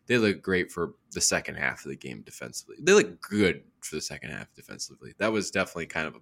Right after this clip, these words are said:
bit of a step back defensively. But the offense just, uh, is kind of unstoppable right now.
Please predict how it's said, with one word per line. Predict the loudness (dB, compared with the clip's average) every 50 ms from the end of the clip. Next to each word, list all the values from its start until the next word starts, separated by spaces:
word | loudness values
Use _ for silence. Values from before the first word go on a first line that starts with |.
| _
bit | -8 -8 -8
of | -6 -8
a | -8
step | -8 -8 -8 -10 -10 -10
back | -12 -12 -12 _
defensively. | -20 -16 -16 -16 -14 -14 -16 -14 -12 -12 -12 _ _ _ _ -20 -20 -20 _ _ _ 8
But | 10 10 10 10 4 -2 -18 _ _ _ _ _ _ _ _ _ _ _ _ -2
the | 0 4
offense | 4 4 4 2 -2 -4 0 0 0 0
just, | 2 2 2 2 0 0 0
uh, | 0 2 2 2 0 -2 -4 -8 _ _ _ _ _ _ _ _ -8 -4
is | -4 -2 -2 -2 0 0 2 2 0 0 -4 -10 _ _ _ _ _ _ _ _
kind | -2 0 2 4 4
of | 2
unstoppable | 2 0 0 0 2 2 2 2 0 -4 -6 -4 -4
right | -4 -4 -6 -6 -8
now. | -8 -8 -8 -10 -12